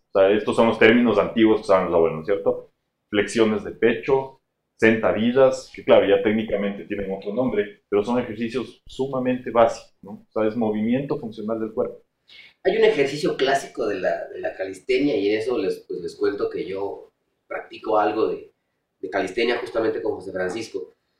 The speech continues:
Speaker 2: que es el famoso burpee. Todo el mundo odia los burpees.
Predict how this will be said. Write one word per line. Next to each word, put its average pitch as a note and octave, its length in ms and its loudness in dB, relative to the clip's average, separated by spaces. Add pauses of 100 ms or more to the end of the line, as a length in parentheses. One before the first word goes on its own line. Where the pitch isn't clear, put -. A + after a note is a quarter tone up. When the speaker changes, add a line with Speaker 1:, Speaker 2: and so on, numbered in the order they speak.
(260)
Speaker 2:
que A#2 180 2
es B2 120 4
el A#2+ 260 2
famoso A2+ 480 0
burpee. - 520 -2 (380)
Todo A#2 220 2
el A#2+ 60 2
mundo B2 300 2
odia A#2+ 260 4
los F2+ 200 -4
burpees. - 500 -10